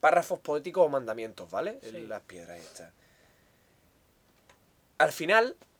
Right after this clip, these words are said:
Speaker 1: yo te estoy creando todo el énfasis, ¿vale? Toda la, la, la tensión, todo el hype. Está firmado por un tal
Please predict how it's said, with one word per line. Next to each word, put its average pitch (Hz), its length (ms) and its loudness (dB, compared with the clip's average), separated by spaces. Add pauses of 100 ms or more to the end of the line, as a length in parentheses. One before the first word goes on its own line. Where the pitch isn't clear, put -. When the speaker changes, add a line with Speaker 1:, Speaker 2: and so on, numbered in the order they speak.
(240)
Speaker 1:
yo 143 220 -4
te 123 100 -16
estoy 120 200 -10
creando 123 260 0
todo 117 120 -4
el 117 80 -6
énfasis, 92 380 -16
¿vale? 90 180 -12 (120)
Toda 101 300 -14
la, 101 100 -18
la, 95 160 -20 (640)
la - 60 -20
tensión, 92 480 -14
todo 98 140 -14
el 90 60 -14
hype. 95 340 -10 (500)
Está 151 260 0
firmado 202 380 2
por 185 120 -6
un 185 140 -8
tal 196 220 0